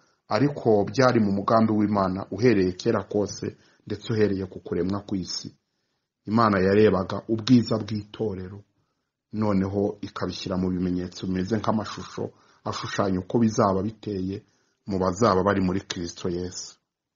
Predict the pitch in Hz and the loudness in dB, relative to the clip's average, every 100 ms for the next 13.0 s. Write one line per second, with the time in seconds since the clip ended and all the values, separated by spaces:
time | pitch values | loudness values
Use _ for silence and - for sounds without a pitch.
0 | _ - 104 92 90 92 92 92 - 87 | _ -4 -2 -2 -4 -2 -2 -4 -8 -8
1 | 87 90 - _ _ _ _ - 90 90 | -8 -12 -16 _ _ _ _ -10 -8 -6
2 | - 95 95 90 90 82 87 90 95 - | -4 -4 -2 -2 -2 -6 -10 -12 -14 -20
3 | _ _ _ _ _ _ 131 120 139 143 | _ _ _ _ _ _ -4 4 8 10
4 | 147 113 104 110 101 95 92 - - 107 | 8 6 0 2 4 4 2 -4 -6 -4
5 | - 110 98 - 117 110 107 - - - | 0 0 0 0 2 2 0 -4 -10 -14
6 | - 110 - - 85 - 123 - _ _ | -6 -6 -6 -10 -8 -6 -6 -8 _ _
7 | _ _ _ _ _ _ _ _ _ _ | _ _ _ _ _ _ _ _ _ _
8 | _ - _ _ _ _ - 98 101 139 | _ -20 _ _ _ _ -4 -4 4 6
9 | 127 - 117 113 107 95 95 107 - 95 | 6 4 4 4 2 0 -2 -4 -4 -6
10 | 90 90 98 _ _ _ _ _ _ _ | -6 -10 -14 _ _ _ _ _ _ _
11 | _ _ 98 95 - 92 92 104 - 104 | _ _ -4 -4 0 0 2 0 -4 -4
12 | 92 87 90 98 92 - - 123 123 | 0 0 0 0 -2 -4 -2 0 0